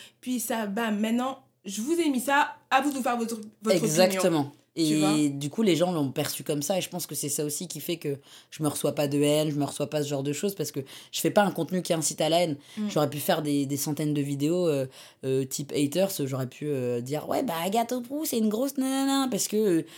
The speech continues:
Speaker 2: parce que les, les, les tweets que j'ai vus, je les trouve inadmissibles.
Speaker 1: Mm.
Speaker 2: On est bien d'accord, à un moment donné, d'un point de vue de la loi, déjà, ils sont condamnables. Donc, euh,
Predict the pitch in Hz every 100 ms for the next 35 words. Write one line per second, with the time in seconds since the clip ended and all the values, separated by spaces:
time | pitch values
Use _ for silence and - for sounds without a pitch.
0 | - - 147 - 151 143 143 135 131 131
1 | 131 - 160 - 135 143 185 175 147 -
2 | 139 139 135 151 - 247 156 135 220 170
3 | 131 139 147 175 165 139 135 135 131 170
4 | 190 160 135 147 143 147 147 180 196 160
5 | 175 170 147 160 156 147 131 - - -
6 | - - 143 135 147 139 135